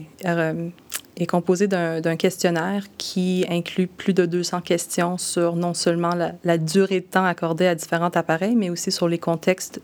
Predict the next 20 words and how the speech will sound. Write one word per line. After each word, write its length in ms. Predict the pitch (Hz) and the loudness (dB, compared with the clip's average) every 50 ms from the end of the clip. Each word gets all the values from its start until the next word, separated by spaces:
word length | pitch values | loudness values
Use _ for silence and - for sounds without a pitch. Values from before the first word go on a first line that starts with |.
| - | -10
d'utilisation 840 | 165 165 165 - - 165 160 160 - 160 160 160 - - 190 190 196 196 | -8 -8 -6 -6 -6 -6 -4 -2 -2 -2 -2 -2 -2 -2 0 0 0 0
et 60 | 180 | 0
les 120 | 170 170 | -2 -4
contenus 560 | 165 - - 175 165 151 170 170 185 202 226 - - - - - - - - - - - - - | -4 -2 -2 -2 -2 0 0 0 0 0 0 -4 -8 -10 -10 -10 -10 -12 -16 -18 -20 -8 -4 -2
auxquels, 640 | 175 170 170 - 185 180 180 180 185 180 175 147 - | -2 0 2 2 2 2 2 0 0 -2 -2 -2 0
euh, 200 | 165 165 165 160 | 0 0 0 0
les 160 | 160 165 160 | -2 -2 -2
enfants 260 | 170 165 - - 180 | -2 -2 -2 -2 -2
sont 180 | 175 - 180 156 | -2 0 -2 -2
exposés. 540 | 170 170 - - - 160 160 156 - 190 196 - - - - - - - - - - - | -2 -4 -6 -4 -2 -2 -2 -2 -4 -6 -8 -10 -14 -20 -20 -18 -18 -18 -20 -14 -6 -2
Et 60 | 185 | 0
on 140 | 175 170 170 | 2 2 2
a 60 | 170 | 2
aussi, 440 | 175 170 - - - 202 190 190 190 | 0 -2 -4 -2 0 0 2 2 2
euh, 220 | 180 175 170 170 | 2 2 0 -2
plusieurs 420 | 165 - - 180 175 170 175 170 - | -4 -4 -4 -2 0 0 0 0 0
questions 400 | - 180 170 170 - 180 175 180 | 0 0 0 0 0 -2 -2 -2
sur 540 | - - - 170 165 165 165 165 165 165 165 | -2 -4 -2 -2 0 0 0 0 0 -2 -2
l'utilisation 720 | 170 165 175 165 - 175 170 165 170 170 165 - 170 170 | -2 -2 -2 -2 -2 -2 0 2 0 0 0 -2 -4 -2
parentale, 640 | 170 175 165 165 156 156 - 165 165 165 170 170 | 0 0 0 -2 -2 -2 -2 -2 0 0 0 -2